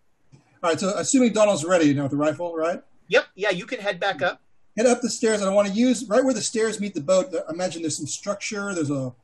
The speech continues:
Speaker 1: a wall.
Speaker 2: There is, but there's also, like, a bunch of people who are trying to come up the stairs 'cause Emma just told them to leave.
Speaker 1: All right,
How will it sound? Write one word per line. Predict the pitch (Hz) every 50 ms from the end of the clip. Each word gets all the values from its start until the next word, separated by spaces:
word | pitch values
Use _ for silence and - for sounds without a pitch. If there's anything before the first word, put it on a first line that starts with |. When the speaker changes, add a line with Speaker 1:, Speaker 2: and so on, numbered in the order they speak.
| _ _ _ _ _
Speaker 1:
a | 135
wall. | 135 127 139 160 165 180 190 196 202
Speaker 2:
There | 269 311 359
is, | 370 311 -
but | _ - 240 -
there's | - 233 226 196 240
also, | 240 262 262 - - 277 269 277 269
like, | 262 247 233 214 202 - _ _
a | 196 180
bunch | 151 190 208 247 - -
of | 208 170
people | - - 233 - - 185 165 143
who | 156 175
are | 160 156
trying | 156 - 185 170 165
to | 156
come | 156 - 180 170
up | 165 160 - _
the | 151
stairs | - - - 165 156 143 127 120 - -
'cause | - 156 143 131 - _
Emma | 175 165 165 160 156
just | 139 156 151 -
told | - 175 160 151
them | 143 139 139
to | 131 147
leave. | 139 131 135 131 120 107 - _ _ _ _ _ _ _ _ -
Speaker 1:
All | 156 147
right, | - 165 165 165